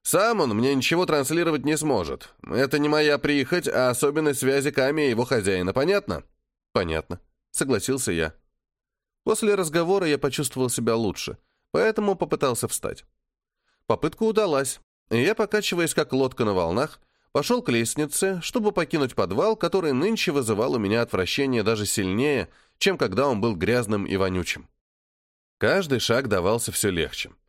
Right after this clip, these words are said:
и когда я подошел к лестнице, больше не раскачивался, да и слабость почти отступила. Чистящие чары лестницу тоже задели, но вот вид снаружи не порадовал. Снаружи был конкретный свинарник,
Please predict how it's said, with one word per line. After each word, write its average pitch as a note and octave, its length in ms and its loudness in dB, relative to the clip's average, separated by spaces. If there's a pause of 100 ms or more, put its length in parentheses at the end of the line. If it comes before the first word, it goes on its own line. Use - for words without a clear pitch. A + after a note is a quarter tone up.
(320)
и - 100 0
когда C3+ 260 0
я E3+ 80 2
подошел A#2 400 0
к - 60 -8
лестнице, G2+ 580 -4 (300)
больше G#3 360 0
не F#3 80 2
раскачивался, D#3 920 0
да G#3+ 140 0
и E3 120 0
слабость B2+ 460 -2
почти - 300 -2
отступила. D2 680 -4 (920)
Чистящие E3 680 0
чары D3 400 2
лестницу B2+ 520 0
тоже A2+ 300 0
задели, D#2 540 -2 (360)
но G#3 160 2
вот F3 180 -2
вид B2+ 200 0
снаружи A2 500 0
не D3 100 -2
порадовал. D#2 600 -2 (300)
Снаружи E3+ 520 0
был D#3 180 0
конкретный D3+ 580 0
свинарник, A#2 840 -2